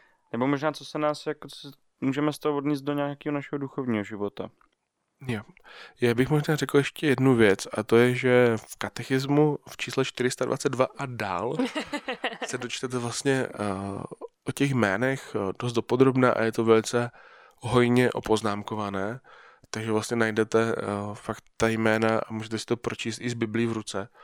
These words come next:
Speaker 2: A je to strašně jako zajímavý vlastně to vidět, jak, eh, ehm,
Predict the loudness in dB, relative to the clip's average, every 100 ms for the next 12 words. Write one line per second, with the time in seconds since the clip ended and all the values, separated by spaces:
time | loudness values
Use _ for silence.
0 | -20 -20 -20 -8 -6 -2 -4 -4 -4 -2
1 | 0 4 4 4 0 0 -4 -4 -10 -10
2 | -8 -6 -4 -4 -6 -6 -10 -8 -6 -8
3 | -10 -16 -20 -20 -20 -20 -12 -10 -8 -8
4 | -10 -8 -10